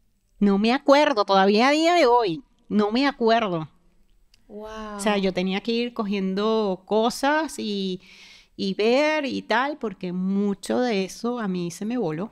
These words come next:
Speaker 2: Tu cerebro lo borró.
Speaker 1: La, de hecho, la doctora me decía,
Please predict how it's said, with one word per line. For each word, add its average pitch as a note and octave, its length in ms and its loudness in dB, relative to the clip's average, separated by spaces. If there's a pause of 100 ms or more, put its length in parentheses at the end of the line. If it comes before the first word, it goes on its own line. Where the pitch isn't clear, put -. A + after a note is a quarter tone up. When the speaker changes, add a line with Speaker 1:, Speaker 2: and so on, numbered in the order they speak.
Speaker 2:
Tu - 120 -20
cerebro G#3+ 460 -12
lo A3 120 -8
borró. G3+ 360 -10
Speaker 1:
La, E3+ 600 -2
de F3 220 0
hecho, E3 220 -4
la A#3 100 0
doctora F3 280 -2
me A3 120 -2
decía, G3 340 -2